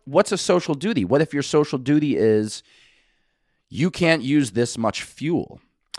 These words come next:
You can't buy this type of junk food at the store. You know, I've noticed that you h-, are contributing your carbon footprint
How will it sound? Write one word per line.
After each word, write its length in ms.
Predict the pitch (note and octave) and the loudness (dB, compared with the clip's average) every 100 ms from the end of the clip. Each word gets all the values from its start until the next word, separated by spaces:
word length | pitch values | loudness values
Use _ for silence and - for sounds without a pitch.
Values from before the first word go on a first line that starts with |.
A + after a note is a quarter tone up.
| _ | _
You 220 | - C#3+ G3 | -2 0 0
can't 460 | - C#3 B2 A#2+ - _ _ _ - | -2 -2 0 -2 -6 _ _ _ 2
buy 320 | A#2 A2 A#2 | 4 6 2
this 260 | G#2 A#2 - | 0 -4 -2
type 300 | A#2 G#2+ G#2+ | -4 -2 -4
of 280 | F#2+ - - | -6 -8 -16
junk 320 | G2+ C3 F3+ - | 0 2 2 0
food 280 | G2 E2+ | -6 -4
at 80 | E2 | -6
the 80 | - | -10
store. 340 | - F#3+ G2+ - _ _ _ _ _ _ - | 0 2 2 0 _ _ _ _ _ _ -6
You 100 | E3+ | -2
know, 220 | F3+ E3+ | 0 2
I've 160 | G3 G#3+ | 2 2
noticed 320 | A#3+ A#3+ - | 0 -4 -4
that 160 | F3 - _ _ _ _ _ - | -4 -6 _ _ _ _ _ -12
you 300 | C#3+ F#3+ F3 | -4 0 0
h-, 60 | D#3 | 2
are 140 | E3 D#3+ | 2 2
contributing 760 | D3 C3 F3+ D#3+ A#2+ F#2+ F2+ - | 0 -2 -2 -2 -2 -2 -4 -2
your 180 | A2 G2+ | -2 -2
carbon 400 | - D#3 A#2+ G2+ | 2 2 2 -4
footprint 580 | - - - G#2 F2+ | -6 -8 -6 -6 -6